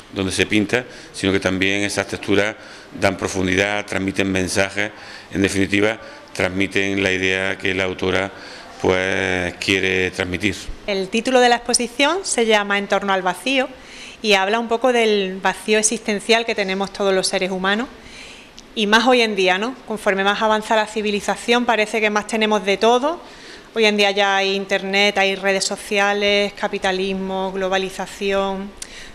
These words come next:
Speaker 2: pero parece que es todo como para tapar ese vacío que,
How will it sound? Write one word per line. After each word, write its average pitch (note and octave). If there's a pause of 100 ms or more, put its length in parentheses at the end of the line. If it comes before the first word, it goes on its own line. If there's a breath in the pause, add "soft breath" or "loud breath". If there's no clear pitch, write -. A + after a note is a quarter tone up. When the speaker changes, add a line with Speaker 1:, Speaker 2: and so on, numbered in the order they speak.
Speaker 2:
pero G#3
parece F#3+
que A3
es G#3+
todo A3+
como A3+
para G3
tapar G3+
ese G#3+
vacío G#3
que, F#3+